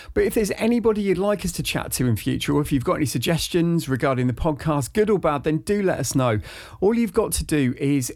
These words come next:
email podcast at professional reflexology dot org, send us a message on Facebook or any of the groups on there, or even just pick up the phone.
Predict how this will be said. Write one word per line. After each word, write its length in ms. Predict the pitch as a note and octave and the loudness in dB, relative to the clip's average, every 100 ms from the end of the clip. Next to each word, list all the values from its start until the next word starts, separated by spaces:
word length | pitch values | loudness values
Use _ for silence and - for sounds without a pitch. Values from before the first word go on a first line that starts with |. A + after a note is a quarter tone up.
| G3+ | 0
email 380 | G#3+ F3+ C3+ | 2 2 2
podcast 720 | A2 - F#3 - F3 D#3+ G#3+ - | 0 0 -2 -2 0 0 -2 -4
at 180 | - - | -6 -2
professional 580 | D#3+ - G#3+ E3 - D#3 | -4 -2 -2 -2 0 0
reflexology 800 | D3 C#3 B2 A#2 C3 A#2 G#2+ G2+ | 0 -2 -4 -4 0 0 0 -2
dot 180 | A2 | -2
org, 320 | B2+ D3 F3 - - - - | 0 0 0 -4 -20 -20 -16
send 260 | - - A#3 | -4 0 2
us 140 | G3 | 2
a 40 | F3+ | 2
message 360 | F3 D#3 C3 | 2 2 0
on 100 | C#3 | 0
Facebook 640 | B2 - F#3 F3 - G3 - | 0 2 2 2 2 0 2
or 260 | C#3+ C3 - | 2 2 0
any 200 | D#3 E3 | 2 2
of 80 | C3+ | 2
the 60 | A#2+ | 0
groups 380 | D#3+ E3+ - | 0 0 0
on 140 | D3 C3+ | 0 2
there, 280 | D3+ D#3+ D#3+ - - - | 4 2 0 -6 -18 -2
or 100 | G3+ | 2
even 160 | A3+ A#3 | 4 2
just 200 | B3 - | 0 2
pick 180 | D3 | 0
up 100 | - | 0
the 80 | - | -2
phone. 440 | - G#3 G3+ D#3 | 0 2 2 2